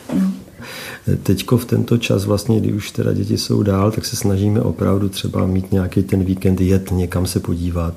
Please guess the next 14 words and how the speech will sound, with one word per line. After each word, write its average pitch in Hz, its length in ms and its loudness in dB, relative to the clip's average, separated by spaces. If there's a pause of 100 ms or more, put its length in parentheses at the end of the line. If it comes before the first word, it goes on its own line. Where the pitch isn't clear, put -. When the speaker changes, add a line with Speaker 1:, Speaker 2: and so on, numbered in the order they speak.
(540)
Speaker 2:
Hodně 92 200 2
rádi 87 240 2
chodíme 87 340 0
i 87 100 2
na 87 120 2
poutě 95 680 2
nějakým 87 340 -4
způsobem, 87 600 -6
že 87 160 -8
jo. 85 260 -4
Byli 82 160 -4
jsme - 180 -6
v - 60 -8
Santiagu, 87 720 0